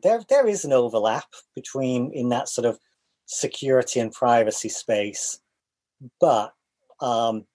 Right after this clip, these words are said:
I do as a security person, uh, as, as you know, and I, I, I get involved in a lot more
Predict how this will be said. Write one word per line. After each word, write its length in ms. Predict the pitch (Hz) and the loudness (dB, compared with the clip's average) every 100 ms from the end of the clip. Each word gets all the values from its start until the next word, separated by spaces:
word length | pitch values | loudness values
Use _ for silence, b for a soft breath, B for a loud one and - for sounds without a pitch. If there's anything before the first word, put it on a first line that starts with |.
| _ - | _ -2
I 180 | 127 120 | 0 0
do 540 | 113 123 120 117 110 - | -2 -2 -2 -4 -6 -8
as 120 | 123 | -8
a 40 | 113 | -8
security 680 | - - - 143 160 - | -8 -10 -8 -4 -4 -4
person, 440 | 180 175 185 185 190 | 2 4 4 2 -2
uh, 300 | 180 110 113 | -2 -2 -4
as, 200 | 107 117 | -6 -6
as 140 | 113 117 | -10 -6
you 60 | |
know, 180 | 120 131 | 0 2
and 120 | 123 | 2
I, 220 | 123 123 | 0 0
I, 240 | 123 120 120 | 0 0 0
I 60 | |
get 180 | 127 139 | 0 0
involved 380 | 139 143 143 143 | 0 2 2 2
in 80 | 131 | 0
a 40 | |
lot 340 | 131 135 135 160 | 4 4 4 0
more 400 | 139 135 135 | 4 6 6